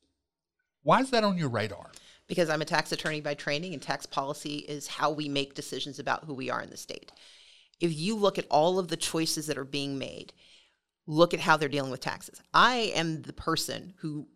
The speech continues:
Speaker 2: stopped the single largest tax increase in Georgia history, and a tax increase that would have hit eighty-two percent of Georgians. Republicans will tell you that I stopped it. Democrats will tell you that I stopped it. The chamber will tell you that I stopped that tax increase.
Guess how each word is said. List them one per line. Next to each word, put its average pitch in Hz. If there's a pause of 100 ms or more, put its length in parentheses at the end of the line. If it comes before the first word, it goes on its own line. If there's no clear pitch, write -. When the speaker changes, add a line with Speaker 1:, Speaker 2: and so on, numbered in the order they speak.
Speaker 2:
stopped -
the 147
single 185
largest 147
tax 147
increase 143
in 135
Georgia 120
history, - (240)
and - (240)
a -
tax -
increase 156
that -
would 127
have 143
hit -
eighty-two 185
percent 151
of 139
Georgians. - (320)
Republicans 170
will 120
tell 117
you 113
that 113
I 95
stopped -
it. - (240)
Democrats 170
will -
tell 120
you 120
that 110
I 80
stopped -
it. - (160)
The -
chamber 208
will 139
tell 147
you 131
that 127
I 139
stopped 135
that 123
tax 117
increase. -